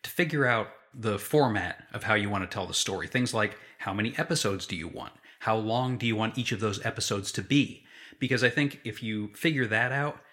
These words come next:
and you can get to the point where you can say, "All right, well, I want to have ten episodes," which is the decision that, that we made for our show.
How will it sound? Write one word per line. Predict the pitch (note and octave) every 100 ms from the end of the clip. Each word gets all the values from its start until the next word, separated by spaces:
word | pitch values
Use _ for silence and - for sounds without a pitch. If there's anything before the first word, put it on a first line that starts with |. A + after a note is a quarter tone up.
| - _
and | A#2 A2
you | G#2+
can | G#2 G2 G#2
get | B2 B2+
to | -
the |
point | A2+ A#2 G#2
where | G#2
you | G2+
can | G2
say, | G#2 G#2+
"All | B2+
right, | G2
well, | F#2+ G#2
I | G#2+ A2
want | A2 G2
to |
have | G#2 G2
ten | - A#2+
episodes," | G#2+ F#2+ - F2+ -
which | G2 F2
is | F#2+ -
the | G2+
decision | F#2+ A2+ F#2+ F#2+
that, | F#2 - G2+
that | F#2+ - - -
we | G#2+ A2
made | G#2 F#2+
for | - G#2+
our | G2+ F#2+
show. | - E2+